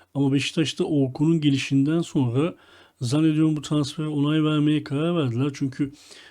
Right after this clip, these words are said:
e, Orkun da sekiz numara pozisyonunda oynayabilen bir oyuncu. Tabii ki Getson'dan çok farklı özellikleri var ama, e, altı numaraya daha fazla ihtiyacı olduğu için zannediyorum Beşiktaş'ın, e, ve, e, elinde biraz da,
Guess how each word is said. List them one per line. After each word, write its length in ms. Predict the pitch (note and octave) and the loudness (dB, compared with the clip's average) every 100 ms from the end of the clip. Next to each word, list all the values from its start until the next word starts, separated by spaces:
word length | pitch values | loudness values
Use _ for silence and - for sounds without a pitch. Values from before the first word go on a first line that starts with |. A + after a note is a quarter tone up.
| _ - | _ -8
e, 260 | A#2+ A2+ B2 | -6 -4 -4
Orkun 440 | C3 B2+ B2 F#3+ | -2 -2 0 0
da 60 | F#3+ | 0
sekiz 360 | - C3 B2 | -2 -6 0
numara 260 | B2+ A#2 A2+ | 0 0 -2
pozisyonunda 520 | A#2+ A2+ - B2 A#2 | -4 -6 -4 -4 -2
oynayabilen 600 | A#2+ A#2+ A#2 A#2+ A#2+ A#2 | 0 0 0 0 -2 -2
bir 40 | |
oyuncu. 600 | A#2 A#2 A#2 A#2 A2+ E3+ - - - - - | -2 0 2 0 -2 -4 -6 -20 -20 -18 -4
Tabii 220 | C#3+ C3+ | -2 -2
ki 160 | C3+ | 0
Getson'dan 540 | B2+ C3+ - C3+ C3+ B2+ | 2 0 0 0 2 0
çok 200 | C#3 B2 | -4 -8
farklı 340 | C3+ B2+ C3+ | -6 -4 0
özellikleri 600 | B2+ C3 B2 B2 C#3 D3 | 2 2 2 0 -2 0
var 120 | B2 | 0
ama, 280 | D3 E3 D#3 - - - _ - | 0 0 0 -4 -20 -20 _ -6
e, 180 | A#2+ A#2 - | -4 -4 -6
altı 360 | C3 C3 C3 | -4 -4 -2
numaraya 320 | F3 E3+ E3 D3+ | -2 2 2 2
daha 180 | D#3+ | 0
fazla 340 | E3 F3 D3 C3+ | 0 0 2 0
ihtiyacı 520 | B2+ - C3 B2 B2+ | -2 -2 0 0 0
olduğu 280 | B2 B2 E3 | -2 -2 -4
için 220 | - C3+ | -2 -2
zannediyorum 540 | B2 B2 A#2+ A#2 A#2 | 0 2 0 0 0
Beşiktaş'ın, 580 | A#2 A2+ - A#2 D3 E3 - - - - _ - | -2 -4 -6 -4 -2 -2 -6 -20 -20 -20 _ -8
e, 260 | A#2 A2+ | -4 -2
ve, 140 | B2 D3 | 0 0
e, 200 | - C3+ B2 A#2+ C3 C3 | 0 0 0 0 0 0
elinde 600 | C3 C3 C3 C3 C#3 C#3+ | 2 2 0 0 -2 -2
biraz 400 | C3+ C#3 C3+ B2+ | -2 0 0 0
da, 200 | C#3 | -2